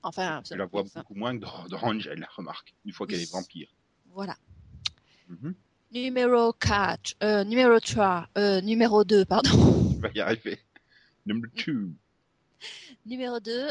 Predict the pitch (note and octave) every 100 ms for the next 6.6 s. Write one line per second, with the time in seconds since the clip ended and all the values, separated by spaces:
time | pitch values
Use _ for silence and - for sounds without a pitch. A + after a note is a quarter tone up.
0 | - G3+ F#3+ G3 G3+ G#3+ G#3 F#3+ F3 G3+
1 | F#3+ - G#3 G3 F#3+ - F#3+ G#3 _ _
2 | _ - - _ _ _ _ _ _ _
3 | _ _ _ _ _ - D#3+ - A3 -
4 | G3 G3+ A#3+ C4 - A#3+ A#3 B3+ - B3+
5 | - A3 G3+ G3+ G3 F#3+ F#3 E3+ E3+ D#3+
6 | _ F3 D#3+ - - -